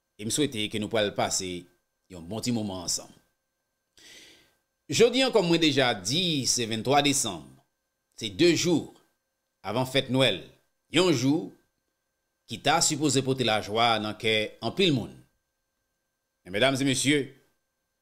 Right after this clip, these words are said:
pou pèp nou, frè nou, sè nou, ann Ayiti,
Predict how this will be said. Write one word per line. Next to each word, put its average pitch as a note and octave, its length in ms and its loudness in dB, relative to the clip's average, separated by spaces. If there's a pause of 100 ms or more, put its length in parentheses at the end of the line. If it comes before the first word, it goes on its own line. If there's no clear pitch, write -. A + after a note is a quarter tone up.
(320)
pou G#2 100 -12
pèp F#3 320 0
nou, B2+ 220 0 (680)
frè F3 200 4
nou, D3+ 160 0
sè E3 240 4
nou, C#3 160 2
ann A#2+ 100 2
Ayiti, A2 540 -2